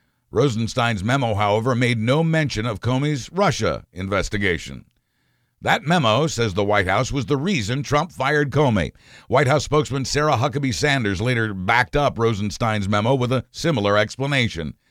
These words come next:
Now, in between those two administration statements, Trump himself gave the reason as he wasn't doing a good job. And that prompted questions about whether Rosenstein had written the memo of his own accord, or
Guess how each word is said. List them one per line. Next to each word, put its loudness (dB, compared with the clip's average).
Now, -4
in -2
between 0
those 2
two 2
administration 0
statements, 0
Trump 0
himself 0
gave 0
the -4
reason -2
as 0
he -4
wasn't 2
doing 0
a 2
good 0
job. 4
And -4
that 2
prompted -2
questions 0
about 2
whether 4
Rosenstein 0
had 0
written -4
the 0
memo 2
of 0
his -4
own -2
accord, 4
or 2